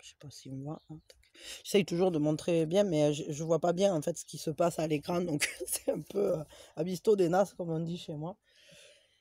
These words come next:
Euh, avec, euh, ce neuf de feu, euh,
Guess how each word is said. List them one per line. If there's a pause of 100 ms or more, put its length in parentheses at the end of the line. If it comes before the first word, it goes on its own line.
(460)
Euh, (2500)
avec,
euh,
ce
neuf
de
feu, (640)
euh,